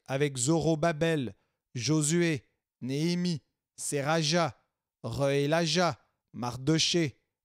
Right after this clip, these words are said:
Bilshan, Mispar, Bigvaï, Rehum,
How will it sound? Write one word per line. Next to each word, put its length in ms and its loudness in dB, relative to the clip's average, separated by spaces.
Bilshan, 680 0
Mispar, 840 -2
Bigvaï, 840 -4
Rehum, 720 -2